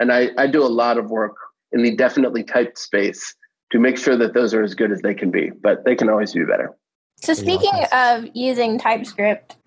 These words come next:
Speaker 2: I know, like, the Rails community is super beginner friendly, but I know, like, for me personally, I always try to steer developers in the React direction just because I think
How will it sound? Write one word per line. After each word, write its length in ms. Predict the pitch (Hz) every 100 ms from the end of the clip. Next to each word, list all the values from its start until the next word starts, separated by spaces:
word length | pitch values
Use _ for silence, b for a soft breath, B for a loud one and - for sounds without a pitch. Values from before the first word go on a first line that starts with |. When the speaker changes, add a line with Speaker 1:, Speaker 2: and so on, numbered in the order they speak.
| _ -
Speaker 2:
I 100 | 262
know, 300 | 294 330 339
like, 220 | 311 269 240
the 180 | 233 196
Rails 300 | 196 233 -
community 580 | 269 262 262 247 254
is 280 | - 196 208
super 340 | 254 254 254 233
beginner 460 | 220 208 202 214
friendly, 600 | 220 214 208 247 320 339 b b b b -
but 220 | 220 247
I 60 | 247
know, 260 | 277 269
like, 240 | 254 226 254
for 100 | 269
me 240 | 285 294
personally, 600 | 254 254 - 220 214 208
I 220 | - 214 240
always 260 | 240 240
try 420 | - 233 208 208
to 460 | 208 - 226 214 214
steer 480 | - - 214 208 208
developers 720 | 208 196 196 208 208 208 208
in 160 | 196
the 40 | 190
React 320 | 226 285 294
direction 800 | 277 262 262 247 233 214 202 226
just 220 | 226 220
because 240 | 226 233 220
I 120 | 214
think 520 | - 214 208 208